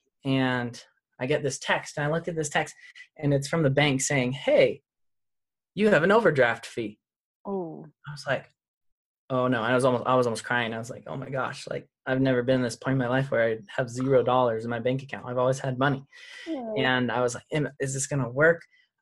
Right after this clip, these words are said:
Speaker 1: I had driven out to California. I was in South, South Sta-, <laughs> or South Sac, or South Sacramento,
Speaker 2: Oh, uh-huh.
Speaker 1: Stockton.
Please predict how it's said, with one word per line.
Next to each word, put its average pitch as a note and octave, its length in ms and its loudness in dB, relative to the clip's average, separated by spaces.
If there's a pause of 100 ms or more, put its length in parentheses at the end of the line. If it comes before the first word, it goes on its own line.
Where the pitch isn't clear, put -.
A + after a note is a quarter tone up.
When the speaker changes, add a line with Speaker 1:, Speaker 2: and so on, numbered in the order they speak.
Speaker 1:
I C3+ 100 2
had C3+ 140 4
driven E3+ 320 4
out D#3 160 4
to - 80 -12
California. C#3+ 600 2
I B2 40 2
was B2+ 120 0
in C3 160 0
South, D3 380 2 (100)
South D3+ 320 0
Sta-, - 320 0 (200)
<laughs> - 220 -4
or C#3+ 140 4
South E3+ 520 0 (120)
Sac, - 380 -2 (220)
or B2 400 4
South B2+ 280 -4
Sacramento, B2 560 -4 (340)
Speaker 2:
Oh, A#3+ 60 -6
uh-huh. A3+ 80 -4
Speaker 1:
Stockton. C#3 460 -2